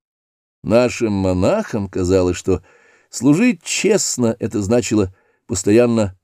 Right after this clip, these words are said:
поперечить всем желающим наживаться, и надо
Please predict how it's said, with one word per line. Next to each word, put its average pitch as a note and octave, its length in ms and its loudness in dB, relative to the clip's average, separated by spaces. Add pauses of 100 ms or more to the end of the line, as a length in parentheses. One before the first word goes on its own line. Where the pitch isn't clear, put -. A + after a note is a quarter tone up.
поперечить A2+ 720 2
всем A#2 360 0
желающим G2 840 0
наживаться, G2 680 0 (400)
и G#2 120 2
надо G#2 420 2